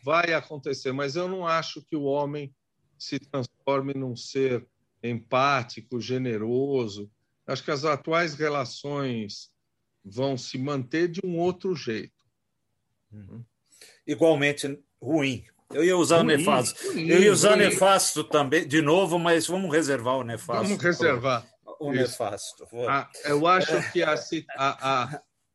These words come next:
Speaker 1: eu acho que a questão das classes, a questão do preconceito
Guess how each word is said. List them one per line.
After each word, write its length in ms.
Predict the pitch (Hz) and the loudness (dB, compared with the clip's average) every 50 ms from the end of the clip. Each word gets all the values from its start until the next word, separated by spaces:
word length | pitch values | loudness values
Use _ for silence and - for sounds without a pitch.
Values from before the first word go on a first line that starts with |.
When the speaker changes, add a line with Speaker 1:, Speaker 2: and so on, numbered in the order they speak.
| _ - | _ -4
Speaker 1:
eu 180 | 131 131 139 156 | 0 2 4 4
acho 360 | 165 170 - - - 156 - | 4 2 2 -2 -6 -8 -8
que 360 | - _ - 151 147 151 147 - | -8 _ -4 -4 -4 -4 -4 -6
a 120 | 135 135 | -6 -6
questão 440 | 131 - 156 135 - - 147 143 139 | -4 -4 -6 -6 -6 -6 -8 -6 -4
das 260 | 131 123 120 - - | -4 -4 -4 -6 -12
classes, 880 | - - - 147 151 147 147 143 120 - - - - 135 127 - - _ _ _ _ _ _ _ - | -12 -6 -2 0 0 0 0 -2 -4 -6 -10 -10 -10 -10 -10 -10 -14 _ _ _ _ _ _ _ -10
a 80 | 117 | -8
questão 400 | 113 - 143 123 - - 147 143 | -6 -4 -4 -4 -2 -4 -6 -4
do 80 | 135 127 | -4 -4
preconceito 1400 | 127 - 139 139 131 - 139 127 117 104 - - - - 127 135 139 139 139 139 131 123 - - 143 135 131 _ | -4 -2 0 -2 -2 -2 -2 -4 -4 -4 -6 -8 -6 -2 0 2 2 2 2 0 -2 -4 -6 -6 -8 -8 -8 _